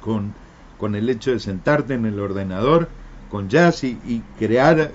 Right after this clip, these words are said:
crear una empresa de la nada, porque, porque hay mucha gente del otro lado de esa, de esa camarita, hay mucha gente que va a ver esta entrevista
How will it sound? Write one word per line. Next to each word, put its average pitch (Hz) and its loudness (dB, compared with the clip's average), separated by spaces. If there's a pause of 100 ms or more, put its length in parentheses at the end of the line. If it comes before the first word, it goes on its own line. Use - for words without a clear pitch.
crear 123 -2
una 135 -4
empresa 120 -4
de 110 -2
la 95 -4
nada, 131 -4 (440)
porque, 101 -12 (340)
porque 101 -10
hay 143 -6
mucha 139 -6
gente 107 -8
del 98 -4
otro 131 -6
lado 131 -2
de 113 -2
esa, 113 -10
de 101 -10
esa 113 -8
camarita, 110 -6 (400)
hay 101 -8
mucha 127 -6
gente 113 -8
que 95 -8
va 104 -6
a 127 -2
ver 120 -2
esta 110 -6
entrevista 98 -8